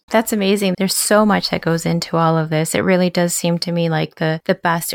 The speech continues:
way to get the most out of your site is to just hire somebody to help you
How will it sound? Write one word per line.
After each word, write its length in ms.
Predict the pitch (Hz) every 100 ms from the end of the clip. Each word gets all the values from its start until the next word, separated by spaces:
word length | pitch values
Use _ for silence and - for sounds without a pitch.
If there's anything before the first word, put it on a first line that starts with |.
| -
way 380 | 170 156 156 165
to 140 | - 175
get 300 | 170 - -
the 180 | 190 185
most 400 | 175 165 165 - -
out 200 | 156 160
of 100 | 180
your 180 | 185 190
site 340 | - 214 220
is 160 | 190 -
to 120 | 170
just 280 | - 165 -
hire 380 | - 143 147 170
somebody 560 | - 196 196 208 208
to 200 | 196 175
help 300 | 165 165 -
you 280 | 160 151 160